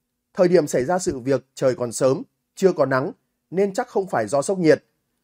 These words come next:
Khả năng cô gái này chen vào đám đông, bị đuối sức nên bị ngất. Cùng ngày,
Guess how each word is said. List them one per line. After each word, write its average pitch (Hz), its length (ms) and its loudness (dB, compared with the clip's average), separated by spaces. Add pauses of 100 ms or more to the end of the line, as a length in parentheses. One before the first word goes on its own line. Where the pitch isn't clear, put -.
(160)
Khả 135 200 0
năng 160 240 -2
cô 175 140 -4
gái 143 160 0
này 160 160 -2
chen 147 220 -4
vào 120 120 0
đám 120 160 -4
đông, 151 200 2 (320)
bị 151 180 0
đuối 139 220 -2
sức 208 320 -6
nên 143 220 -4
bị 131 120 -6
ngất. 151 240 2 (1000)
Cùng 151 180 2
ngày, 135 300 2